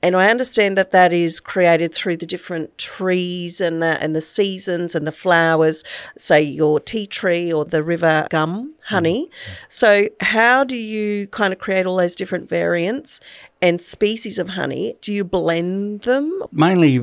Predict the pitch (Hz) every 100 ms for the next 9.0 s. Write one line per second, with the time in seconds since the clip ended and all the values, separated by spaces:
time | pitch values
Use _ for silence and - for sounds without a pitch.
0 | - 147 165 165 139 - 135 135 - 131
1 | 117 113 110 107 107 104 104 98 - 117
2 | 110 98 - - 110 117 104 95 117 -
3 | - - - 113 107 120 131 120 120 110
4 | 101 104 95 101 101 110 95 98 101 -
5 | 87 101 90 92 104 - - - 110 107
6 | 110 110 98 104 104 135 - 104 101 107
7 | 104 92 101 95 104 120 110 107 107 104
8 | 101 _ _ _ - 120 - 113 107 104